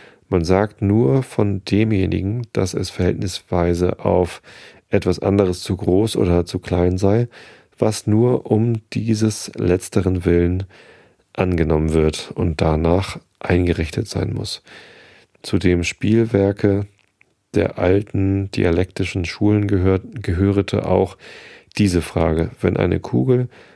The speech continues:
nicht durch ein Loch geht, was soll man sagen? Ist die Kugel zu groß oder das Loch zu klein? In diesem Falle ist es gleichgültig, wie ihr euch ausdrücken wollt, denn ihr wisst nicht, welches von beiden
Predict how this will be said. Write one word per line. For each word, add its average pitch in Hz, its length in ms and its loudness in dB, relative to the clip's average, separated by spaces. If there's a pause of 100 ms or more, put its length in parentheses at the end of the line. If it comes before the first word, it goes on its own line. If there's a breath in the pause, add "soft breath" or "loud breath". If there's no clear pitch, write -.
(180 loud breath)
nicht - 520 -2
durch 107 320 0
ein 98 160 2
Loch 95 280 0
geht, - 320 -8 (460)
was 95 160 -2
soll 107 120 4
man 101 180 0
sagen? 90 300 2
Ist - 200 -6
die 98 40 -4
Kugel 104 300 0
zu 104 140 -4
groß 107 400 0
oder 113 140 2
das 107 200 -2
Loch 101 140 -2
zu - 140 -8
klein? 85 420 -2 (680 loud breath)
In 87 60 0
diesem 90 240 -2
Falle 113 260 2
ist - 220 -6
es - 240 -6
gleichgültig, 87 800 -2 (320 loud breath)
wie - 120 0
ihr 101 100 4
euch 92 260 -2
ausdrücken 107 520 -2
wollt, 113 340 0
denn 101 260 0 (200)
ihr 95 180 -2
wisst 120 240 -2
nicht, - 240 -4
welches 98 300 -4
von 101 200 -4
beiden 104 380 0